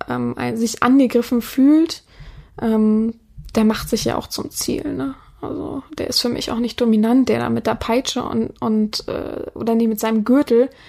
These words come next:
steht, im Anzug am besten noch und diese Klischeebilder, ähm, in seinen F-, als Profilbild hat, so. Ja, dann mach das so, ne? Also das ist ja auch eine veraltete Denkweise.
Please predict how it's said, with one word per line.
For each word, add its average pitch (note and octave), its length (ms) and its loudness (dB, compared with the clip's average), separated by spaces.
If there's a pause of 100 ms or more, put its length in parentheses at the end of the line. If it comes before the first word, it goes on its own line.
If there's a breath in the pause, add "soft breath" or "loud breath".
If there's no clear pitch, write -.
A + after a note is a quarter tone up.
(280 loud breath)
steht, A#3 460 -2
im A#3 160 -4
Anzug B3+ 680 4
am A3+ 140 2
besten A3 360 0
noch C4 360 -2
und A3 200 0
diese A3+ 200 2
Klischeebilder, A#3 880 2 (360)
ähm, - 440 -10 (120)
in B3 220 -6
seinen A#3+ 220 -2
F-, - 180 -10 (500)
als - 280 -2
Profilbild A3+ 640 2
hat, - 200 -2
so. - 260 -4 (680 loud breath)
Ja, G#3 420 0
dann G3+ 440 0 (160)
mach A3 320 -2
das - 300 -8
so, - 180 -12
ne? D#4 220 4 (280)
Also B3+ 380 -4
das - 160 -8
ist - 60 -4
ja A#3+ 80 4
auch A#3 40 2
eine B3 100 2
veraltete A#3+ 560 2
Denkweise. C4 680 0